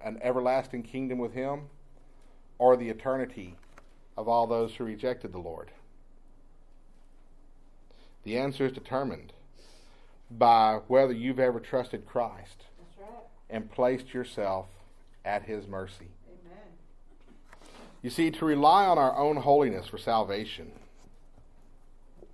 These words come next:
Speaker 1: to rely on our own ability to do righteous works in order to bring ourselves into favor with God, is to continue to wrestle with God.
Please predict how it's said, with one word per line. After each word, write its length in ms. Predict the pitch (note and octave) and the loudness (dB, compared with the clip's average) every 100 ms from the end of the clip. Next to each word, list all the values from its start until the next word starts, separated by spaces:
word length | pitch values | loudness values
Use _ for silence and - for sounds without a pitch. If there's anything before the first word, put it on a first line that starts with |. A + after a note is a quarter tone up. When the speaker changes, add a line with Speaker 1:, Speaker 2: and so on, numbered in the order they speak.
| - - - - | -20 -20 -20 -10
Speaker 1:
to 140 | - | 0
rely 720 | E3+ D#3 C#3+ F3 G#3+ G#3 G3 F#3 | 4 4 6 6 6 4 2 -2
on 180 | - D#3+ | 4 6
our 300 | D3+ D#3 D3+ | 8 8 6
own 260 | D3+ F#3 G#3 | 6 6 6
ability 680 | F#3+ C#3+ E3 D#3+ - A#2 G#2+ | 0 2 4 4 0 -10 -10
to 120 | A#2+ | -14
do 300 | A#2 D3+ D3+ | -2 0 0
righteous 560 | B2 C3+ D#3 D#3 D3 | 0 0 0 -4 -10
works 460 | - A#2 A2+ F#2+ - | -4 -2 -2 -6 -12
in 100 | A2+ | -2
order 180 | A#2 A#2+ | 0 0
to 100 | A#2 | -4
bring 280 | G#2 B2+ C3+ | -4 -4 0
ourselves 600 | B2+ B2+ B2+ A#2+ A#2 A2+ | -2 0 2 4 2 -2
into 260 | B2 A#2+ | -4 -4
favor 420 | A2 B2+ B2+ B2+ A2+ | -6 -2 -2 -2 -4
with 240 | G#2 F#2 | -8 -8
God, 380 | G#2+ A2 F2 E2 - - - - - - - | -4 -2 -4 -8 -18 -20 -20 -20 -20 -20 -12
is 220 | D3+ F3 | -2 -2
to 160 | F3 F#3+ | -2 -6
continue 600 | F#3+ E3+ - F#3+ F3+ C#3+ | -6 -6 -4 -4 -2 -4
to 160 | C#3 D3+ | -2 -2
wrestle 420 | C#3+ D3+ D3 C3 | 2 2 2 -2
with 220 | G#2+ F2+ | -2 -6
God. 360 | F#2 E2+ D2+ | -6 -6 -8